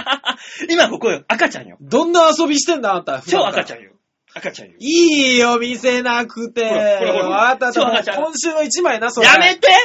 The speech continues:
Speaker 1: これはダメ。超赤ちゃんだから、今。これ、多分ね、大塚さんもやったらわかると思うけどね、
Speaker 2: うん。
Speaker 1: あのー、運気が本当に良くなんなく、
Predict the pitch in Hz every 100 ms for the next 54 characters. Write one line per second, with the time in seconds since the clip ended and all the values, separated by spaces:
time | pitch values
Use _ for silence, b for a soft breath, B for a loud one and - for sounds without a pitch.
0 | - 202 196 196 180 170 160 156 - -
1 | 294 190 180 151 135 104 101 101 95 -
2 | _ _ B B B B B - 269 330
3 | 311 - 392 392 233 196 190 139 104 _
4 | _ _ - 302 320 330 302 285 269 311
5 | 214 202 196 165 143 120 110 120 98 -
6 | 135 127 120 156 160 147 143 143 139 139
7 | 143 139 _ _ - 311 220 131 - -
8 | 330 240 277 254 202 143 131 95